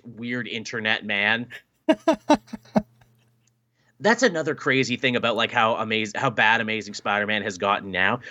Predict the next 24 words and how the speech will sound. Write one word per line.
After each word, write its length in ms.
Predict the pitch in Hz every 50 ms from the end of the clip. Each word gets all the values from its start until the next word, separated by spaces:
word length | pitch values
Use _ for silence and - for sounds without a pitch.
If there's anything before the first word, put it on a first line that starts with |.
| - -
We 140 | 131 139 139
are 80 | 143 139
seeing 280 | - - 180 165 151
so 240 | 139 - - 160 156
many 220 | 160 170 160 151
people 420 | 139 - 147 151 143 147 135 123 107
reevaluate 960 | 117 127 123 117 110 95 107 101 104 110 113 127 131 127 127 127 135 131 135 131
the 100 | 123 127
career 360 | - - 127 120 117 120 127
of 120 | 127 117
Dan 260 | 123 127 120 123 123 120
Slott, 300 | - - 123 131 127 -
'cause 100 | 135 135
people 300 | - 190 185 - 170 156
were 160 | 135 139 131
bored 500 | 120 107 - 131 135 143 160 160 165 143
and 160 | 131 120 113
mad 240 | 120 123 131 135 120
at 140 | 117 104 101
him 220 | 135 127 120 113
for, 120 | - 113
like, 180 | 107 110 104 -
a 40 | 101
decade. 640 | - 123 117 110 - - 73 64 58 65 65 67